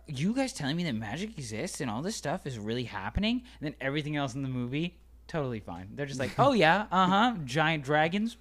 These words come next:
Speaker 1: cool, yep,
Speaker 2: Yeah, she's
Speaker 1: uh-huh."
Speaker 2: like, "Well, I know magic and spells are a thing, so, uh, it's totally okay that I'm witnessing a giant dragon."
Speaker 1: So everything else that happens, uh, that's just every other Tuesday, you know?
Speaker 2: Yeah, <laughs> it's
Speaker 1: Um,
Speaker 2: true.
Speaker 1: but yeah, no, I agree that it's definitely, it's definitely a good way to have the audience feel like there's a character that kind of,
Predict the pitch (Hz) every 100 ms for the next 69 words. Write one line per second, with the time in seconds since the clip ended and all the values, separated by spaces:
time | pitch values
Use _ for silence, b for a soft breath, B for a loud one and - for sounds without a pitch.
0 | - - 190 190 233 147 185 - 147 135
1 | 160 233 165 160 160 196 127 117 147 160
2 | 110 110 110 - 120 147 135 101 - 98
3 | 98 - 120 107 107 104 - - 151 123
4 | 117 107 - 104 101 98 101 117 - 104
5 | 107 104 98 101 95 - 202 185 185 185
6 | 180 165 175 - 139 113 104 101 127 147
7 | 120 98 117 - 120 104 - 117 107 107
8 | 101 98 92 104 90 76 69 82 85 -
9 | - - 160 170 135 147 143 139 156 156
10 | 147 143 139 165 160 165 160 147 131 117
11 | - 156 160 160 151 139 123 - - 127
12 | - 170 160 123 113 107 107 107 107 101
13 | 95 98 - 110 95 104 101 98 - -
14 | 101 101 95 87 95 90 98 95 - 101
15 | 95 92 98 98 - - 113 104